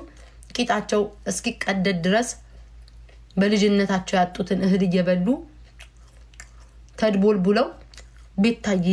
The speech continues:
ለምን፣ ለምን ራስሽን ጠበቅሽ?" በሚል ተነሳስተዋል። ውይ፣ እኔን እንኳን አሳማ አትለኝም የኔ ቆንጆ፣ ይቅርታ አድርግልኝ። ብዙ አሳማ አይተናል። ይሄ ቅናት ነው። አሁን ብሎክ ባደረግ "ቤታዬ ከብሎክ አውጪ" ልትል ነው። ዝም ብላ አድበህ ተቀመጥ እና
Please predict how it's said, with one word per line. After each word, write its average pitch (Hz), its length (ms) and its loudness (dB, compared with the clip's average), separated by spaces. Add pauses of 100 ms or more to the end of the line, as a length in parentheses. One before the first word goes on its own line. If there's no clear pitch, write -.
ለምን፣ 233 400 4 (220)
ለምን 214 380 2 (400)
ራስሽን 202 540 -2
ጠበቅሽ?" 165 500 -4
በሚል 196 380 2 (1700)
ተነሳስተዋል። 180 680 -2
ውይ፣ 269 160 0
እኔን 160 200 0
እንኳን 156 240 -4
አሳማ 170 280 -4
አትለኝም 165 440 -8
የኔ 165 200 -6
ቆንጆ፣ 190 260 -6
ይቅርታ - 320 -12
አድርግልኝ። - 400 -20 (720)
ብዙ 196 220 2
አሳማ 185 320 -2
አይተናል። 151 360 -4
ይሄ 175 200 -2
ቅናት 165 360 -4
ነው። 156 120 -8 (500)
አሁን 226 220 0
ብሎክ 240 220 2
ባደረግ 247 240 2 (360)
"ቤታዬ 330 500 -4
ከብሎክ 320 360 -2
አውጪ" 247 240 -2
ልትል 175 340 -4
ነው። 151 120 -8 (380)
ዝም 285 160 -2
ብላ 240 140 2
አድበህ 156 340 -2
ተቀመጥ 143 340 -4 (100)
እና 175 140 -2